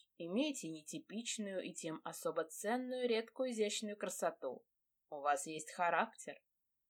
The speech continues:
Весьма специфичный на вкус окружающих, но покорная овца в качестве супруги мне быстро наскучила бы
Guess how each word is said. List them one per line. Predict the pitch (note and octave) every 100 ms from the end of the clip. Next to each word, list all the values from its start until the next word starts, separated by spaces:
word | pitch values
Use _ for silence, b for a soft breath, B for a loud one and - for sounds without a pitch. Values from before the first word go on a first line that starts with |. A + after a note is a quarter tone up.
| -
Весьма | A3 B3 D4 D4+
специфичный | - C#4+ C#4 D#4+ C#4 G#3+ - D#3+
на | E3+
вкус | E3+ - E3+
окружающих, | F#3 F#3 G3 A3+ B3 G3 - F3+
но | A#3 A3 A3+
покорная | C4+ D4 - G3 F3+ F3+ F3
овца | E3+ - A#3+ A#3
в | -
качестве | F#3 F3+ E3+ - F3+
супруги | - F#3 F#3 F3+ F3+ F#3+ - _ -
мне | A3 A#3
быстро | A3 C4+ D4 - D3
наскучила | D3 D3+ - E3 - F3 E3+
бы | E3 F3+